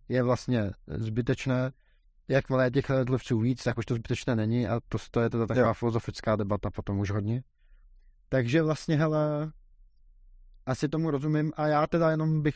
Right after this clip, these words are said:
Speaker 1: dodal, eh, k tomu, k těm volbám, že za mě, a to jsme se bavili i u tebe, za mě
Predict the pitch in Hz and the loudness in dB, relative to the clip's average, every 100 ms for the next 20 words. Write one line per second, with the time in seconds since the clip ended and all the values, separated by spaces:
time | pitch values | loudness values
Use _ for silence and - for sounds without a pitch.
0 | - 139 147 147 147 - 131 127 120 117 | -2 0 0 0 -2 -4 -4 -2 -2 -2
1 | 110 - - _ _ _ _ - - - | -4 -6 -10 _ _ _ _ -20 -20 -20
2 | - _ - - - 135 139 143 143 - | -20 _ -20 -8 0 2 2 2 -2 0
3 | 135 120 127 135 135 139 - _ _ 110 | 0 0 0 2 0 -2 -8 _ _ -6
4 | 107 135 127 127 131 135 135 127 123 - | 0 2 2 2 2 2 2 0 -2 -6
5 | 123 127 127 127 107 127 127 127 123 - | -4 -2 0 0 -2 -2 0 0 -2 -8
6 | - - - 123 113 131 127 135 | -20 -20 -10 -6 0 2 2 2